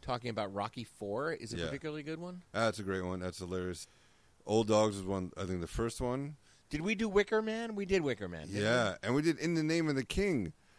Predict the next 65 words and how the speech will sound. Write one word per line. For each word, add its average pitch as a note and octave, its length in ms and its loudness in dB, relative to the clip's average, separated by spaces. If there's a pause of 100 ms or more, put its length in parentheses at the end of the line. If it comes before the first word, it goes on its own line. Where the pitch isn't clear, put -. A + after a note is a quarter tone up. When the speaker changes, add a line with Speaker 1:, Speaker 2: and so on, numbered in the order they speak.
(120)
Speaker 1:
Did F#3+ 180 10
we? F4 320 6
Speaker 2:
Yeah, A2+ 380 8
Speaker 1:
Oh, F#2 40 2
Speaker 2:
Dungeons. C3 500 4
Speaker 1:
that's B2+ 220 2
a G2+ 60 -2
good G2 280 -2
one. F2 120 -6
Speaker 2:
That's F#2+ 180 -8
a - 40 -12
good, A#2 120 -6
we B2+ 100 4
almost D3+ 260 2
watched F#3+ 300 -2
that G#2 140 -2
the F#2 120 -2
other F2+ 120 -2
night. E2+ 100 -4
I - 20 -2
was G2 100 -4
Speaker 1:
Yeah. C3 60 -8
Speaker 2:
really C#3 180 2
depressed G#2 380 -2
not F#2+ 80 -4
to - 60 -8
Speaker 1:
Uh, - 20 -10
Speaker 2:
see A2 160 -8
Speaker 1:
it's F#2+ 80 -2
Speaker 2:
that E2 80 -4
one D2+ 100 -4
Speaker 1:
close. - 140 -8
Speaker 2:
again. G2 240 -2
Speaker 1:
Yeah, F2+ 100 -10
I, G2 40 -6
I - 20 -6
wish G#2 180 -8
we'd G#2 120 -12
seen G2 160 -8
that F#2+ 100 -6
instead F2 240 -10
of E2 80 -12
Mister - 220 -10
Saturday E2+ 260 -10
Night E2 120 -12
Night. D#2 240 -14 (140)
Speaker 2:
Yeah, G2 100 0 (120)
Speaker 1:
Yeah, F2 60 4
Speaker 2:
that's G2+ 260 2
Speaker 1:
that's A#2+ 160 -10
just G#2+ 280 -8 (300)
upsetting. - 360 -10 (200)
Speaker 2:
That's F#2+ 140 -8
a F#2+ 60 -6
great F2+ 260 -2
one. D#2 220 -8
And B2 200 2
then C#3+ 220 0
Tiptoes. G2 540 -4
Were G2 220 -2
you A#2 180 0
there A#2 160 0
for A2 100 -12
Tiptoes? B2+ 600 -8
Speaker 1:
I'm G#2+ 280 -10